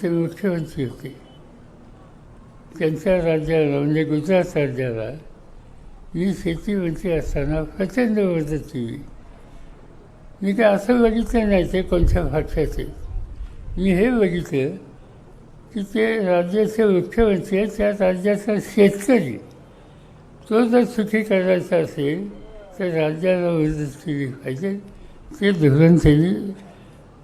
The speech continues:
स्वीकारावं असा आग्रह केला, त्यांनी स्वीकारलं, मी मदत केली. आणि मला आठवतंय, तुम्ही कोणी होता का नाही, एक दिवशी त्यांनी सांगितलं मला बारामतीला यायचं आणि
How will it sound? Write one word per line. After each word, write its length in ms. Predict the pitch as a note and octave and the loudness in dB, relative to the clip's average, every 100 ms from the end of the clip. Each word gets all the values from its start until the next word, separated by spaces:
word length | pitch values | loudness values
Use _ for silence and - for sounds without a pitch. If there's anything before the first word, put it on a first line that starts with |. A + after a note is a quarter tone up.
| - | -18
स्वीकारावं 680 | - F#3+ - A3 G3 F#3 | -4 -2 2 2 6 4
असा 240 | F3 - F3 | 4 2 0
आग्रह 280 | D#3 G#3 G#3 | 0 -2 -2
केला, 380 | - C#3 D#3 F#3 | -2 0 0 -4
त्यांनी 360 | - D#3+ F3 | -4 -4 -4
स्वीकारलं, 680 | D#3+ D#3 D3 E3+ D#3+ D3 C3 - - - - | -6 -6 -4 -2 -2 -2 -4 -6 -14 -20 -8
मी 160 | F3+ F#3+ | -2 2
मदत 480 | F3 D3+ C#3 C3 G#2 | 2 2 0 -2 -2
केली. 200 | - A#2+ C3 - - - - - - - - - - - - - - - - | -8 -12 -14 -20 -20 -20 -20 -20 -20 -20 -20 -20 -20 -20 -20 -20 -20 -18 -8
आणि 160 | D#3 | -2
मला 320 | D#3 D#3 D3+ D#3 | 0 0 0 0
आठवतंय, 540 | D3 D3+ F#3+ - D#3+ | -2 -4 -6 -4 -6
तुम्ही 300 | D3+ E3 D3+ D3+ | -6 -2 -2 0
कोणी 280 | D#3 D#3 | -2 0
होता 300 | C3+ B2+ G3 | -2 -2 -4
का 160 | F#3 E3+ | -4 -2
नाही, 260 | D3+ B2+ C#3+ - - - - - - | -2 -2 -6 -12 -20 -20 -10 -2 0
एक 180 | E3+ F3 | 0 -4
दिवशी 600 | E3 D3+ D3 - F3+ C3 D#3 - - - - - - - - - - | -2 -2 -2 -2 -2 -2 -6 -14 -20 -20 -20 -20 -20 -20 -20 -20 -8
त्यांनी 300 | D#3+ D#3+ D#3+ | -4 -4 -4
सांगितलं 580 | - D3 D#3+ F#3 - D#3 | -4 -2 -2 -4 -2 -2
मला 340 | D#3 D3+ D#3+ | 0 0 0
बारामतीला 840 | D#3 D3 C#3+ D#3 E3 D3 - C#3 C3 | 2 2 2 2 2 0 -4 -4 -2
यायचं 1200 | A2+ G#2 - - - - - - - - - - | -4 -6 -10 -16 -18 -20 -20 -20 -20 -20 -20 -12
आणि 120 | D#3+ | -10